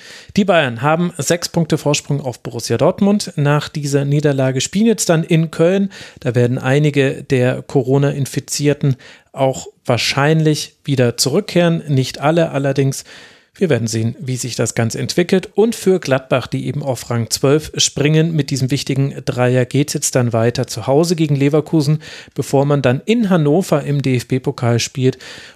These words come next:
und dann ja vielleicht wirklich ein bisschen Schwung mitnehmen kann aus dieser sehr guten Partie. Apropos Schwung mitnehmen aus einer sehr guten Partie.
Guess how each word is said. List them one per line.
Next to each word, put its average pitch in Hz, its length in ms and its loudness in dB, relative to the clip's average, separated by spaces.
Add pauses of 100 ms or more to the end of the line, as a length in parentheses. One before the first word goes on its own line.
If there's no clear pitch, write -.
und 131 200 2
dann 127 300 2
ja 120 160 0
vielleicht 117 420 -4
wirklich 113 280 -8
ein 123 120 -6
bisschen 127 300 -2
Schwung 175 380 2
mitnehmen 120 480 2
kann 120 300 -2
aus 156 300 0
dieser 156 500 0
sehr 131 320 0
guten 120 600 -4
Partie. 127 520 -4 (800)
Apropos 160 720 0
Schwung 135 340 0
mitnehmen 120 480 0
aus 143 280 -2
einer 135 300 0
sehr 113 240 -2
guten 120 340 -8
Partie. 151 440 0